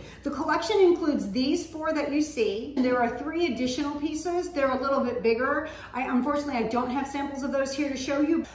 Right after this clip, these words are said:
They will all kind of have this similar greenish clear tint. Please note that no two will ever be exactly the same.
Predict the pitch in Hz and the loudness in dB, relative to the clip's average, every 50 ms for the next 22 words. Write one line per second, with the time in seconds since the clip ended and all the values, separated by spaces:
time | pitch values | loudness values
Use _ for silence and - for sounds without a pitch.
0 | - - 339 359 381 359 349 - - - 262 269 - 311 320 415 427 427 - 381 | -4 2 6 6 8 8 6 4 4 2 2 4 4 6 6 6 4 2 2 2
1 | 381 392 427 427 427 - - 254 240 247 247 226 247 240 233 - - - 254 254 | 2 2 2 2 0 -2 0 0 2 2 2 0 0 0 -2 -2 -2 -2 0 0
2 | 254 262 285 277 233 226 240 240 240 247 262 - - - - - 339 330 349 349 | 0 0 0 -2 -4 -2 -2 -2 0 0 -2 -4 -6 -6 -6 -6 -4 -2 -4 -4
3 | - - - 247 208 202 233 240 - - - - - - - - - - - - | -4 -4 -4 -2 -2 -2 -4 -6 -8 -4 2 4 4 4 4 2 -4 -6 -2 2
4 | 349 339 370 392 381 - 294 269 254 247 233 254 285 294 - - 294 277 269 233 | 4 6 6 6 4 4 2 2 2 4 4 2 2 0 -2 -2 -2 2 4 4
5 | 226 226 226 240 247 277 330 349 349 - - - 330 311 302 269 302 302 - - | 6 6 4 4 4 4 4 4 2 2 0 0 0 2 2 2 2 2 0 0
6 | 233 240 254 262 233 254 269 262 254 - - 220 202 196 - 220 214 214 214 - | 0 0 0 0 -2 -2 -2 -4 -4 -2 -2 -2 -2 -2 -2 -2 -2 -2 -2 -4
7 | - - 294 269 233 185 170 - - - - | -4 -4 -2 -2 -2 -2 -4 -6 -10 -14 -16